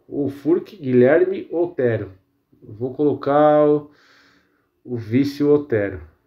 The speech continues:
Beleza? É isso, galera, time da Série B. Boa sorte a todos. Vamos ver se a gente vai bem.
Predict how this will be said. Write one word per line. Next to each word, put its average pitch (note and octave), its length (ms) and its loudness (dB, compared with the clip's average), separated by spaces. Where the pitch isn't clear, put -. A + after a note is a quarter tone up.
Beleza? F#3 460 4
É D3 120 0
isso, A#3+ 280 2
galera, G#3+ 320 4
time G3 220 -8
da F#3+ 120 0
Série F3+ 280 -2
B. C#3 300 4
Boa C#3 240 -2
sorte A#2+ 360 -6
a E3+ 60 -4
todos. G3 560 -2
Vamos D3 300 -2
ver D3+ 160 -2
se D3+ 100 -6
a D3 40 -2
gente D3 280 -4
vai C3+ 240 0
bem. A#2+ 440 0